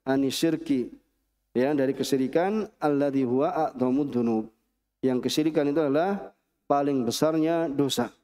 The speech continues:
Kenapa? Li'anna hadha huwal maqsud ala adam fi risalatih. Ya, karena, ya, ini adalah merupakan maksud terbesar dalam risalahnya Rasulullah sallam, ya, bahasanya Rasulullah sallam itu memerintahkan untuk mentauhidkan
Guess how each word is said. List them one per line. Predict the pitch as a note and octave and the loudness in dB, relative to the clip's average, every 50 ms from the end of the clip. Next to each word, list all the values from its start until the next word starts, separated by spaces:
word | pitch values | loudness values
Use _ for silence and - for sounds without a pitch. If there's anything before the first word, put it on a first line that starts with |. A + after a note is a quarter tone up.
| _ _ _ _ _ _ | _ _ _ _ _ _
Kenapa? | - E3 F3+ F3 D#3 D3+ C#3+ D#3 D#3+ D#3 - - _ _ _ _ _ _ - | 0 0 2 2 2 0 0 -2 -4 -6 -10 -16 _ _ _ _ _ _ -2
Li'anna | C3 D3 C#3+ D3 D3 C#3+ C#3 C3 | 0 2 2 2 2 2 2 2
hadha | C3 D#3 F3 E3+ D#3 D3+ C#3+ | 2 2 2 2 2 2 2
huwal | C3+ C3+ C#3 C3+ C3 | 2 2 2 2 2
maqsud | C3 C3 B2+ - - E3+ E3+ D#3+ | 0 -2 -2 0 -2 -2 0 2
ala | C#3+ C#3+ C#3 B2+ B2+ B2+ | 2 2 2 2 2 2
adam | B2 D3+ E3+ D#3+ D3+ | 2 2 0 2 0
fi | D3 | 0
risalatih. | C3+ C3 A#2 - - C3+ C3 B2+ A#2+ A#2+ - A#2 A2 - - _ _ _ _ _ _ _ _ _ _ A#2 | 0 0 0 0 0 0 2 0 0 0 0 -2 -2 -4 -10 _ _ _ _ _ _ _ _ _ _ 0
Ya, | A#2+ B2+ C#3+ | 0 0 0
karena, | C#3+ C#3 A#2+ B2 C3 C3+ D#3 F3+ G3+ A3+ B3+ - - - - _ _ _ _ _ - | 0 0 0 0 2 2 0 0 0 -2 -4 -6 -8 -12 -16 _ _ _ _ _ 0
ya, | B2 C#3 F3 | 0 0 2
ini | F3 D3+ D3+ | 2 0 2
adalah | C#3+ C#3 C#3 C#3 C3+ | 2 2 0 0 0
merupakan | C3+ C3+ C3+ B2+ - F3 E3+ - E3 D3+ | 0 0 0 0 0 0 0 0 0 2
maksud | D3 D3 D#3 F3+ D#3+ - - F3 E3 D3+ - - - - - _ _ | 2 2 2 0 -2 -2 -2 -2 -2 -2 -4 -12 -20 -20 -20 _ _
terbesar | _ D#3 D3+ - - B2+ - - - F3+ D#3 C3+ A#2 - - - _ _ _ _ _ _ _ _ | _ 0 0 0 0 -2 2 2 2 2 2 0 -2 -6 -10 -14 _ _ _ _ _ _ _ _
dalam | - B2 A#2+ B2+ C#3+ D3 C#3+ | -2 0 2 2 2 2 2
risalahnya | C#3 C3 - - C3+ C3 C3+ C3+ C3 C#3 D3+ D3 C3+ C3 B2+ B2+ - | 0 0 0 0 0 2 2 0 0 0 0 0 0 0 -2 -2 0
Rasulullah | C3 B2 - - F#3 E3+ E3 D3 | -2 0 0 0 0 2 2 0
sallam, | - - D#3+ D3+ E3+ F#3+ G#3+ A3+ B3+ C#4 - _ _ _ _ _ _ _ _ B2+ | 2 2 2 2 2 2 0 0 -4 -6 -8 _ _ _ _ _ _ _ _ 0
ya, | C#3 D#3 D#3 | 0 2 2
bahasanya | C#3+ C#3 C3 - C#3+ C#3+ D3+ D3 C3+ | 2 0 2 2 0 2 2 2 2
Rasulullah | C3+ C3 - D3+ C3+ B2+ | 0 0 0 0 0 2
sallam | - D3 C#3+ C#3+ C#3 C3+ | 2 0 2 2 0 0
itu | D3+ | 0
memerintahkan | E3+ D#3 D3 C#3+ C#3+ C#3 C3 B2 D3+ D#3 D3 C#3+ - E3+ D#3+ D3 | 0 2 2 2 2 0 0 0 0 0 0 0 0 0 0 2
untuk | C#3+ C3+ C3+ C3 - F#3 E3+ | 0 0 0 0 0 0 2
mentauhidkan | E3 D#3 D3 C#3+ D3 D3+ D3 C#3+ C3 C#3 E3 D#3+ D#3 - - G3 G3+ A3 A3+ A3+ B3 | 2 2 0 0 0 0 0 0 0 0 -2 -2 -2 0 0 0 0 0 -2 -4 -6